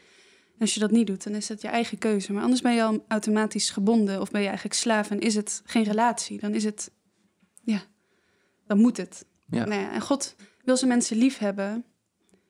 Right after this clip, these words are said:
Speaker 1: En iedereen heeft die lief ook. I-, hij wil dat iedereen naar hem toe komt eigenlijk. Maar je hebt zelf de keuze of je dat doet, ja of nee.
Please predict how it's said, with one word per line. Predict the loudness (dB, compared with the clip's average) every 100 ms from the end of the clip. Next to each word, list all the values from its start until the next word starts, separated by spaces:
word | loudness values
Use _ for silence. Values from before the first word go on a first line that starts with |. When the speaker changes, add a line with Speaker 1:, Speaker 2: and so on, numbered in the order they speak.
| _ _
Speaker 1:
En | 0 2 2 -2 -10 _ _ _ _
iedereen | 0 2 2 4
heeft | 6 4 2
die | -2 -4
lief | -4 -6
ook. | -8 -6
I-, | -2 2
hij | 4
wil | 4 2
dat | 0
iedereen | 0 4 4 4 4
naar | 6 6
hem | 4 2
toe | -4
komt | -6 -6 -6 -6
eigenlijk. | -10 -12 -12 -12 -14 -18 -20 -20 -20 _ _
Maar | 2 2 0
je | -4
hebt | -4
zelf | -4 -4
de | -6
keuze | -6 -6 -6
of | -12
je | -10
dat | -10 -4
doet, | -4
ja | -2 -4
of | -2
nee. | -2 -2